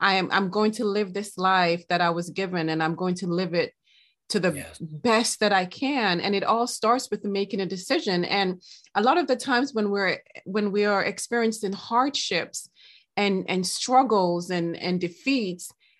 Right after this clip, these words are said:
Speaker 1: and we're thinking that life is against us, we're fighting against that current, not realizing that it is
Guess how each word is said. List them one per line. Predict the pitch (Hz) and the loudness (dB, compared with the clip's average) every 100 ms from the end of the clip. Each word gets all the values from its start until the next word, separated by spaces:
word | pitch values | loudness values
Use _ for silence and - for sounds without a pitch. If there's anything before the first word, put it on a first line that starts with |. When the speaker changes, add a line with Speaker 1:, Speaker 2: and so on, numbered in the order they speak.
| - | -2
Speaker 1:
and | 202 196 | 0 4
we're | 202 196 185 | 2 2 0
thinking | - 285 277 214 | 2 2 2 2
that | 175 165 | 2 2
life | 208 233 233 | 2 2 -2
is | 196 | -8
against | 196 196 285 311 | -6 -2 -2 -2
us, | 202 160 170 - _ _ _ _ _ | 0 0 -2 -8 _ _ _ _ _
we're | 220 262 | 0 0
fighting | - 269 285 311 294 | -2 0 2 4 4
against | 226 226 254 254 - | 4 2 2 0 0
that | 208 - | 0 0
current, | - 311 254 180 | -4 -2 0 0
not | 226 254 185 | 0 0 0
realizing | 311 294 220 208 190 190 | -2 0 0 0 -4 -2
that | 180 175 - _ _ _ | 0 0 -2 _ _ _
it | - 247 | 0 2
is | 277 | -2